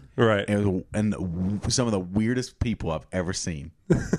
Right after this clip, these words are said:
Speaker 2: I'm sorry.
Speaker 1: <laughs> The people who go out to see the, the big
Speaker 2: Yes!
Speaker 1: fireworks in the
Speaker 2: I'm
Speaker 1: rain.
Speaker 2: just like, "What are you, what are you doing?" It is weird. They're trying to show white people dancing. I was like, "Oh, stop it."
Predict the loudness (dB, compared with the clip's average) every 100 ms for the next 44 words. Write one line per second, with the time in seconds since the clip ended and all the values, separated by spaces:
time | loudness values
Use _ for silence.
0 | 0 0 0 2 2 2 0 0 -2 2
1 | 2 2 0 2 2 2 0 2 0 0
2 | 0 6 8 8 8 6 2 0 0 2
3 | 4 4 4 2 0 -2 -6 -6 -2 -2
4 | 0 4 2 2 -6 -2 0 2 2 6
5 | 8 10 8 4 -6 -10 -8 0 2 2
6 | 2 4 6 4 2 -2 -10 -4 -2 2
7 | 2 2 0 2 2 2 2 -2 0 0
8 | 0 0 2 2 2 0 0 0 0 -2
9 | -6 -4 -2 0 -2 -6